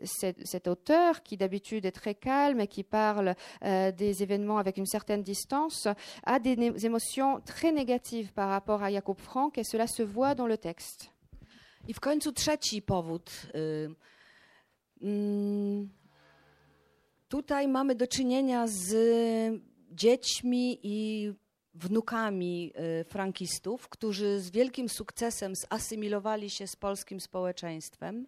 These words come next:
Speaker 2: To jednak w otoczeniu dosyć antysemickim, y,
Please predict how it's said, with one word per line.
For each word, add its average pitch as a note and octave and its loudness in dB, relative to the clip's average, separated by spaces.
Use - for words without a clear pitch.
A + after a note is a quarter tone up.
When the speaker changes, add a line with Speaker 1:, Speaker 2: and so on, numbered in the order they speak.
Speaker 2:
To A3 0
jednak A#3+ 4
w - -14
otoczeniu B3 2
dosyć A#3 2
antysemickim, A#3+ -6
y, - 0